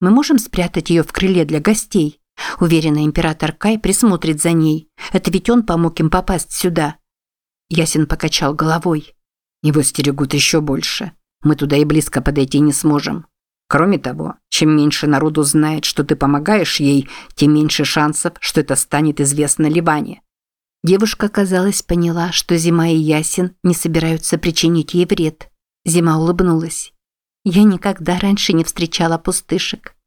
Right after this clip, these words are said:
Какой изумительный подарок! Я совсем тебя не чувствую,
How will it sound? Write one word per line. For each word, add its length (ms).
Какой 380
изумительный 600
подарок! 640
Я 120
совсем 380
тебя 260
не 140
чувствую, 640